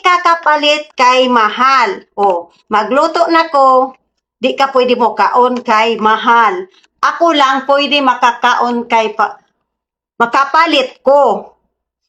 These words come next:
Nga ikaw, di ka kapalit kay katabang ra ka dira sa Saudi karon. No?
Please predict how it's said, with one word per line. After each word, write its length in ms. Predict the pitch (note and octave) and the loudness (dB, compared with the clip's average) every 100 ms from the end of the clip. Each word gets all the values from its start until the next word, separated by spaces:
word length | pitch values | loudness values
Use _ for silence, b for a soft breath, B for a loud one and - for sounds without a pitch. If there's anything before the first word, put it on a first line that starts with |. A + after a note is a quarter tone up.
| _ | _
Nga 320 | C4+ D4+ F4 | -2 0 0
ikaw, 160 | E4 C4+ | -2 -2
di 160 | - - | -2 -4
ka 160 | C4+ | -2
kapalit 480 | C#4 C4 C4 A#3+ A#3+ | -4 -2 0 0 0
kay 240 | - A#3 | -2 -4
katabang 560 | G#3+ G3 A#3 B3+ C4 A#3+ | -4 -2 0 0 0 0
ra 160 | A3 A3+ | -2 -2
ka 80 | |
dira 240 | G#3 G#3 G3+ | -2 -2 -4
sa 160 | - | -6
Saudi 400 | F#3+ F#3 F#3 F#3+ | -4 -4 -2 -4
karon. 560 | F#3+ E3 F#3 C4 A3 - - _ _ _ - | -2 -2 0 0 0 -4 -14 _ _ _ -4
No? 200 | A#3 | 0